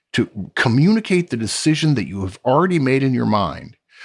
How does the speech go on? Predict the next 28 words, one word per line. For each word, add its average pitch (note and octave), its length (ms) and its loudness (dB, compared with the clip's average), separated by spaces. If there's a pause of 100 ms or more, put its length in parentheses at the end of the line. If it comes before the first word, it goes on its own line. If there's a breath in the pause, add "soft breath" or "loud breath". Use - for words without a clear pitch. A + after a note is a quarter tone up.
(140 loud breath)
will A2 240 2
cause E3+ 500 -2
you D3+ 200 2
to A#2+ 80 0
become A2 360 0
a G2+ 60 0
better D#3+ 540 0
interviewer A#2 520 0
before G3 560 0
that G2 300 0
meeting F2+ 380 -6 (260 loud breath)
because G#2+ 320 0
you D3+ 180 4
know A#2 280 2
you A2+ 160 -6
have G#2+ 260 -2
to G2+ 80 -4
have F#2 180 -4
a F2 60 -6
decision G2+ 460 -2
by F2+ 160 -4
the F#2 100 -8
end F2+ 80 -6
of F2+ 60 -10
the F2+ 60 -6
meeting. F#2 280 -6 (360 loud breath)
You D#4+ 80 2
don't F#4+ 340 -2